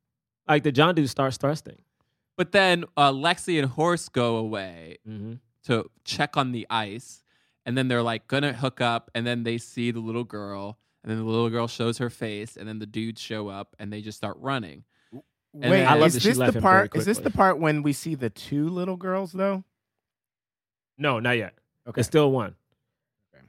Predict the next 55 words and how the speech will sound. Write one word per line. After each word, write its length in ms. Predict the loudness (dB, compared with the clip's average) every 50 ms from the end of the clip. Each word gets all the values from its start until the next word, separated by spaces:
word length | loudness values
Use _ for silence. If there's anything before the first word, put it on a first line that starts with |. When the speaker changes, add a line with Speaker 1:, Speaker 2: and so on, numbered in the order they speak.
| _ _ _ _ _
Speaker 1:
'Cause, 120 | 0 2
like, 180 | 2 2 2 2
they're 160 | 4 4 4
walking, 500 | 6 6 4 4 4 2 0 -4 -4 -4
'cause 140 | -6 -8 -6
she's, 180 | -4 -4 -2
like, 220 | 0 0 0 2 2
they're 80 | 2 2
Speaker 2:
It's 80 | 4
still 160 | 6 6 6 6
Speaker 1:
on 40 | 6
the 40 | 4
Speaker 2:
one, 80 | 6 6 6
Speaker 1:
car. 160 | 6 6 4
Speaker 2:
which 180 | 4 4 2 0
is, 100 | -2 -4 -2
which 260 | 0 0 0 0 -4 -2 0
at 160 | -2 0 0
this 160 | -4 -6 -4
point 240 | -4 -4 -4 -2 -2
I 60 | -2
was 120 | -2 -2
like, 180 | -2 -2 -4 -2 _
"Oh, 120 | -6 -6 -4
these 200 | -4 -6 -4 -4
little 160 | -4 -4 -2
girls 300 | -2 -2 -2 -4 -6 -8 _ _ _ _ _ _ _ _ _ _
have 200 | -2 -2 -2 -4
to 80 | -6
be 100 | -6 -6
supernatural 520 | -6 -6 -10 -10 -6 -4 -4 -4 -4 -4 -8
because 260 | -10 -8 -8 -8 -4
they're 180 | -2 -2 -2 -2
appearing 720 | -4 -8 _ -14 -8 -6 -6 -6 -6 -6 -8 -8 -8 -12 _ _ _ _ _ _
in 120 | -8 -8
places 680 | -8 -6 -4 -4 -4 -4 -2 -2 -2 -2 -2 -6 -10 _ _ _ _ _ _ _ _ _ _
with 220 | -4 -4 -4 _
the 240 | -4 -4 -4 -4 -8 _ _ _ _ -20
speed 560 | -20 -18 -16 -14 -10 -8 -6 -6 -4 -6 -6 -4
of" 260 | -2 -2 -2 -4 -6 -16 _ _ _ _ _ _
Speaker 1:
Yeah. 200 | -6 -6 -6 -6 -10 _ _ _ _ _ _ _ _ _ _
And 80 | 2 2
they 60 | 2
Speaker 2:
You, 40 | 6
Speaker 1:
commented 460 | 6 6 6 6 4 2 2 2 0
on 120 | 0 0
it 80 | -2 0
throughout 200 | -2 -2 0 0
the 40 | -2
Speaker 2:
it's 80 | 0
Speaker 1:
whole 80 | 2 2
Speaker 2:
like, 80 | 2 2
Speaker 1:
movie. 120 | -2 -6
Speaker 2:
it's 100 | -4 0 0
like, 220 | 0 0 0 _